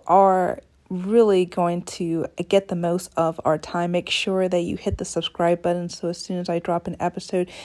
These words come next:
you'll be able to listen into it lickety split. And those of you who have been listening for multiple episodes, so that glad you're back with me. Make sure, if you haven't done so already, let's be friends on social media.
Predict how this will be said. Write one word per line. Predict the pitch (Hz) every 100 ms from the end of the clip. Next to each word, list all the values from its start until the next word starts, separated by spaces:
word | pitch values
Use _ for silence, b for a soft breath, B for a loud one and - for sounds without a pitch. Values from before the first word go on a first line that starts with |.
| B _
you'll | 202
be | 190 185
able | 180 180 180
to | - 190
listen | 180 180 - 180
into | 180 185 -
it | 190 196 -
lickety | 175 185 190 190
split. | 180 - - 202 240 B B B B _ -
And | 202 202 196 - -
those | 180 190 208 233
of | 269
you | 254 226
who | 226
have | 214 208
been | 220 208
listening | 202 - 202 202
for | - 202 196 196 196 196
multiple | - 190 196 220 - 202
episodes, | - - - 180 170 -
so | 190 185
that | 180 175 - _ _
glad | 180 180 185
you're | 190
back | 180 180 175 -
with | - 185 -
me. | 175 170 B B B B
Make | 202 202 226 226
sure, | - - 196 196 202 220 220 -
if | 190 -
you | 202
haven't | 190 202 202 185
done | 208 202
so | 202 - 196
already, | 196 196 196
let's | 196 - -
be | -
friends | 196 - 196 190
on | 190
social | 185 - 185 - 190
media. | 180 180 185 190 185